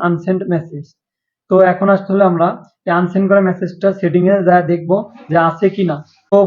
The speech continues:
ফোন থেকে সেটিংসে চলে যাব। এই যে সেটিংস অপশনে চলে আসলাম। আসার পরে এই যে আমরা এখানে দেখতে পারবো নোটিফিকেশন।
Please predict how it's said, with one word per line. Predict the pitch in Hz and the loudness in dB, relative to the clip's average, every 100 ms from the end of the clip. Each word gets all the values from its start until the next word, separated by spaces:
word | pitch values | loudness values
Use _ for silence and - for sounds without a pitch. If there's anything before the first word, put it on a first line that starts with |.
| 190 | 2
ফোন | 196 190 | 0 2
থেকে | 208 208 | 0 -2
সেটিংসে | 196 175 190 185 190 | -2 -2 -2 -2 -4
চলে | 208 202 196 | 0 2 2
যাব। | 165 196 - _ _ 175 | 0 -2 -6 _ _ -2
এই | 180 | -2
যে | 185 | 0
সেটিংস | 180 180 185 180 | -2 -2 0 0
অপশনে | 180 - 185 | -2 -2 -2
চলে | 196 185 | 0 0
আসলাম। | 175 165 165 185 175 | 0 -2 -6 -4 -8
আসার | 175 175 | -6 -4
পরে | 180 180 185 | -2 0 0
এই | 180 | -2
যে | 180 185 175 | 0 0 0
আমরা | 175 180 | -2 -2
এখানে | 180 170 175 | -4 -6 -6
দেখতে | 170 170 | -6 -2
পারবো | 180 156 170 202 _ _ _ _ - | -2 -2 -4 -6 _ _ _ _ -2
নোটিফিকেশন। | 175 170 165 175 190 175 | 0 0 -2 -2 -4 -4